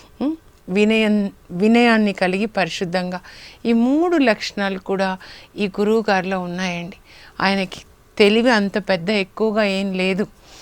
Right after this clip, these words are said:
కానీ హృదయం నిండా యేసు ప్రభుని కలిగి ఉన్నారు. యేసు ప్రభు శిష్యులు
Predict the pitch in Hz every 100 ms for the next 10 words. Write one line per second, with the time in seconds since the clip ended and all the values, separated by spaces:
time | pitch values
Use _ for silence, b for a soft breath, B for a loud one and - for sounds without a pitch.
0 | B B - 190 190 226 262 - 208 202
1 | 208 190 202 214 240 247 220 185 B B
2 | B 190 208 214 202 196 185 196 - 175
3 | 170 185 180 185 - B B B - 220
4 | 233 226 226 202 196 - 208 - 240 208
5 | 185 208